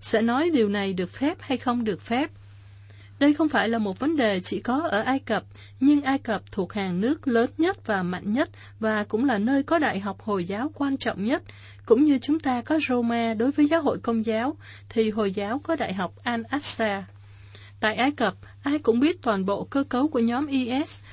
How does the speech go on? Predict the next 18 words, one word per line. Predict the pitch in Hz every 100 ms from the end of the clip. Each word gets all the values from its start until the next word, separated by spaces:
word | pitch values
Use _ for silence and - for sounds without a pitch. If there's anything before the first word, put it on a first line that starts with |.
| -
là | 226 220
điều | 220 214
được | 208 202
đề | 214 208
ra | 214 262 277 -
tại | 208 131 -
Ả | 220 220
Rập | 233 202
Saudi | - 262 254 254 247
và | 214 196 160
Qatar | 233 240 233 226 220 214 - -
là | 220
những | 202 220 262
nước | 330 -
theo | 302 277
Hồi | 240 185 170
giáo | 202 247 277
Wahhabi, | 254 247 220 240 - 226 220